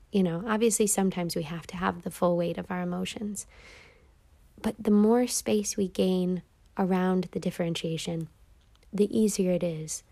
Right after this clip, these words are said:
to be present, to let go of, and to not have any of that stuff go excessively out of balance. Where when we do feel emotion, we can feel the emotion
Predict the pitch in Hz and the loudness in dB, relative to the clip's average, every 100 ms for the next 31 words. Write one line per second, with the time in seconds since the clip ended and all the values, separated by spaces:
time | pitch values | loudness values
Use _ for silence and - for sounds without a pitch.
0 | - - _ _ - 202 180 170 175 - | -20 -20 _ _ -2 2 2 0 -6 -14
1 | _ _ _ _ _ _ _ _ _ _ | _ _ _ _ _ _ _ _ _ _
2 | _ _ _ - 180 180 - 151 139 175 | _ _ _ -2 0 0 -4 -6 -8 -8
3 | 202 196 - - _ - 185 175 180 _ | -8 -12 -20 -20 _ -2 0 0 -4 _
4 | 190 180 175 156 151 160 - - - 214 | -2 0 0 -2 -10 -12 -18 -20 -4 0
5 | 220 220 240 - 208 202 - - - - | 2 2 0 -2 0 0 -4 -18 -20 -20
6 | _ _ _ _ _ _ - 220 240 254 | _ _ _ _ _ _ 0 4 6 6
7 | 233 190 180 190 - 190 175 - 190 170 | 4 2 -2 -4 -2 -2 -2 -4 -2 -2
8 | 196 - - - 190 - 190 180 165 165 | -2 -4 -2 2 2 2 0 0 -2 -6
9 | 165 - 160 170 190 - - - - - | -8 -10 -10 -8 -8 -8 -12 -10 -12 -12
10 | - - - _ - - 196 180 190 - | -20 -20 -20 _ -8 2 4 4 0 2
11 | 202 196 185 214 220 - 208 185 185 185 | 4 4 2 0 0 2 2 2 2 0
12 | - 180 - 202 220 202 - 233 226 196 | -2 -6 -2 0 2 0 2 4 4 4
13 | 180 175 160 180 175 170 | 2 0 -2 -2 -2 -2